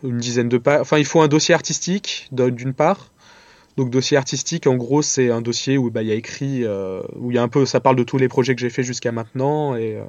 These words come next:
j'ai mis un, j'ai mis quelques articles de presse sur, euh, sur mes, sur Taco et sur moi aussi dedans. Euh, j'ai mis des photos des salons.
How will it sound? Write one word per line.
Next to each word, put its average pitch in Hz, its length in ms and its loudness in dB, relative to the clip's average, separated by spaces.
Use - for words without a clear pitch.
j'ai 123 140 -2
mis 127 100 4
un, 127 160 6
j'ai 127 140 4
mis 135 80 0
quelques 135 320 2
articles 131 240 0
de 131 100 2
presse 135 400 -2
sur, 120 380 -2
euh, 120 160 0
sur 120 260 -6
mes, 117 140 -6
sur 113 200 -6
Taco 131 360 0
et 127 40 0
sur 113 220 -4
moi 139 300 2
aussi 135 320 0
dedans. 143 640 2
Euh, 120 100 -2
j'ai 135 120 0
mis 135 100 6
des 131 80 4
photos 135 260 2
des 127 100 4
salons. 135 340 2